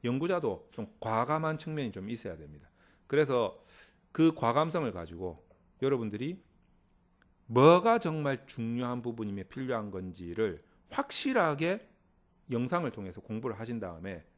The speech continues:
연구를 한번 해보시면 조금 더 연구가 쉽게 와 닿을 겁니다. 뿐만 아니라 남이 쓴 연구도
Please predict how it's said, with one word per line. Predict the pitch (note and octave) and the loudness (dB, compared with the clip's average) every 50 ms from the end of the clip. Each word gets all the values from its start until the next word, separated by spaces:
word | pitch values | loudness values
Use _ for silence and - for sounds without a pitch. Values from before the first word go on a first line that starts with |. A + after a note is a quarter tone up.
| _ _ _ _ _ _ - | _ _ _ _ _ _ -2
연구를 | A#2 A#2 B2 B2+ D3 C3 A2 | 0 0 0 0 -4 -4 -4
한번 | G2+ G2 G2+ F#2 F2+ | -4 -6 -8 -8 -8
해보시면 | G2 F#2+ G2+ F#2 - F#2+ G2 G#2 G#2 F#2 D#2 D2 _ _ _ _ _ - | -8 -6 -8 -8 -8 -8 -8 -6 -8 -8 -10 -14 _ _ _ _ _ -6
조금 | - C3 C3 C#3+ E3 E3 D#3 | -2 -2 0 0 -2 -2 0
더 | D#3+ C#3+ A#2 G2+ | 0 0 0 0
연구가 | G2 G2 G2+ G#2 G#2 G#2+ G#2+ G#2+ G#2+ - _ _ _ | -4 -6 -6 -6 -4 -4 -4 -4 -6 -10 _ _ _
쉽게 | - - A#2+ A2 - _ - C3+ C3 B2 A#2+ - - - _ - | -16 -14 -14 -14 -14 _ -4 -2 -2 -2 -2 -6 -12 -20 _ -6
와 | G2+ G#2 G#2+ G#2+ G#2 G2+ - _ _ _ _ | -4 -2 -2 -2 -4 -6 -10 _ _ _ _
닿을 | - F2 F2 G2 A2 A2+ | -8 -4 2 2 2 2
겁니다. | - B2+ G#2+ F#2+ E2 D2 D2 - _ _ _ _ - | 2 0 -2 -2 -4 -8 -14 -20 _ _ _ _ -4
뿐만 | F3+ G3+ G#3+ G3+ | 0 4 4 6
아니라 | E3+ B2+ A#2 B2 B2+ A#2+ G2 F2 - - _ _ _ - | 4 4 2 2 2 2 0 -2 -8 -18 _ _ _ -2
남이 | C#3 D3+ F#3 G3 G3 F3+ | 0 2 2 2 0 -2
쓴 | - - D3 C3 | -2 -4 -4 -2
연구도 | A#2+ A2 G#2+ G2+ G#2 G#2 A#2+ C3 C3+ - - | -2 -2 -2 -4 -2 -2 -2 -2 -2 -4 -14